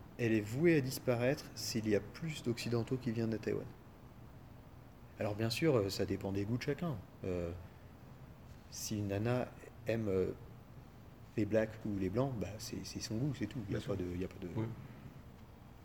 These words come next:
Speaker 1: Ou d'ailleurs, qu'une nana ou un mec, c'est, c'est pareil, hein. Je, je jette le blâme à personne. Je,
Speaker 2: Mm.
Speaker 1: par contre, je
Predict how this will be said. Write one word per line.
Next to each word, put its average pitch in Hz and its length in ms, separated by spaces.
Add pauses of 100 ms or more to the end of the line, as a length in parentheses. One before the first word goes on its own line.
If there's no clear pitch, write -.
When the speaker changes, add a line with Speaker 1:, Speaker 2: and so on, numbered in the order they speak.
(600)
Speaker 1:
Ou 104 280
d'ailleurs, 104 340 (340)
qu'une 101 200
nana 101 360
ou 104 80
un 104 60
mec, 117 280
c'est, 87 240
c'est - 120 (120)
pareil, 120 300
hein. 90 220 (1300)
Je, 107 60
je 101 100
jette 127 200
le 123 60
blâme 123 240
à 110 80
personne. 107 440 (100)
Je, 107 140
Speaker 2:
Mm. 107 60 (360)
Speaker 1:
par - 160
contre, 147 220
je 101 280